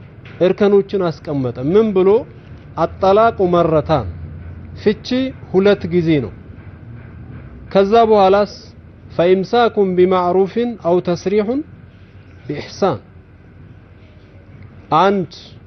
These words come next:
ይፈታል በጦህሮ ማለት ነው። ኢዳዋ ሲያልቅ ሁለት ያደርጋል።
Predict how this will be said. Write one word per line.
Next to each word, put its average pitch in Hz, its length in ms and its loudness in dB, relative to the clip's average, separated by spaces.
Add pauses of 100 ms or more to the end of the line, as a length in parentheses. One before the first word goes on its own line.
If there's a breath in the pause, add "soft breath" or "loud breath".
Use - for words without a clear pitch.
(160)
ይፈታል 175 460 0 (880)
በጦህሮ 180 580 2
ማለት 151 320 0
ነው። 180 180 0 (100)
ኢዳዋ 185 400 2
ሲያልቅ 190 420 0 (500)
ሁለት 196 380 2
ያደርጋል። 170 580 2